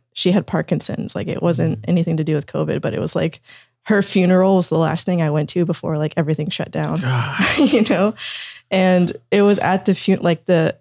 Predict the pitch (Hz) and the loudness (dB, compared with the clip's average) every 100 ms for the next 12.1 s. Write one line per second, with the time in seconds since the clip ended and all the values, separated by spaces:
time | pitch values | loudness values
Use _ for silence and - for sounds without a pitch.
0 | - 180 - 196 175 160 156 160 160 - | -2 -2 2 2 2 0 0 -2 -2 -4
1 | 151 151 160 170 160 156 147 - _ _ | -2 0 0 0 -2 -2 -4 -6 _ _
2 | 180 165 156 - 156 156 160 220 - _ | 0 2 0 -2 -2 2 2 0 -2 _
3 | _ _ - 170 160 160 - - 165 160 | _ _ -4 -2 0 -2 -4 -4 0 2
4 | 170 196 233 - _ _ _ _ _ _ | 4 4 2 -2 _ _ _ _ _ _
5 | _ _ 190 - 208 208 175 170 - - | _ _ -4 0 2 4 2 2 -2 -6
6 | _ _ - 196 196 196 - 185 180 180 | _ _ 2 2 4 2 2 0 0 -2
7 | 185 180 180 165 170 180 185 170 165 - | 2 4 4 4 0 2 0 0 -2 -4
8 | _ 170 160 156 - - _ _ _ _ | _ -4 -2 -2 -6 -20 _ _ _ _
9 | _ _ _ _ _ - 180 170 165 160 | _ _ _ _ _ -4 0 2 2 0
10 | - 185 175 170 165 170 220 233 240 240 | 0 0 0 0 0 0 2 2 0 -2
11 | _ _ _ _ _ - 180 175 180 - | _ _ _ _ _ 2 4 4 4 2
12 | - | 0